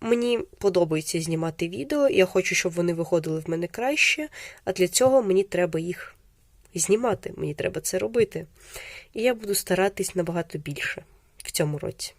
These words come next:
в наступному. Так.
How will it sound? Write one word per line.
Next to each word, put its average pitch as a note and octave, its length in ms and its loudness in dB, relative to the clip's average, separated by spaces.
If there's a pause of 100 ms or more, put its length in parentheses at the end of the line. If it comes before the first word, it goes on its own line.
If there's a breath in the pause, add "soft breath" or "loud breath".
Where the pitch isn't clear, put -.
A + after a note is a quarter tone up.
(120)
в - 60 -8
наступному. D#3 520 -8 (1900 loud breath)
Так. - 480 -8